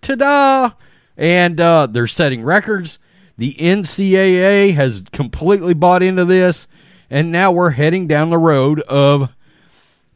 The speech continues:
of it being in the Olympics, right? Um, uh, Leah Thomas is, Leah slash Will Thomas is getting ready for the Olympics. Well, now we have a transgender female golfer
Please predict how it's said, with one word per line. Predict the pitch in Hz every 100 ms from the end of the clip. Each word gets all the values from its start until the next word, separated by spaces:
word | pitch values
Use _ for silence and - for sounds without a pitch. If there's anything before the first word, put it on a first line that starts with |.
| -
of | 147 147
it | 165 139
being | 160 180
in | 165 180
the | 180 180
Olympics, | 175 220 - 107 - -
right? | 98 131 170 214 - - _ _ - _ _ - - -
Um, | 131 127 117 117 _ -
uh, | 123
Leah | 120 127 165 208
Thomas | - 208 208 110 -
is, | - 123 92 - _ _ _ _ _ _ -
Leah | 92 127 170 143
slash | - 156 135 -
Will | 90 170 120
Thomas | - 101 101 147 -
is | 139 120
getting | 143 151
ready | 156 151 156
for | -
the | 170 175
Olympics. | 180 220 220 110 - - _ _ _ _ _ _ -
Well, | 160 254 247 175
now | 190 247
we | 254
have | 220 233
a | 139
transgender | - 208 233 247 135 135 208 196
female | - - 269 269 254 208
golfer | 135 208 247 - 143 180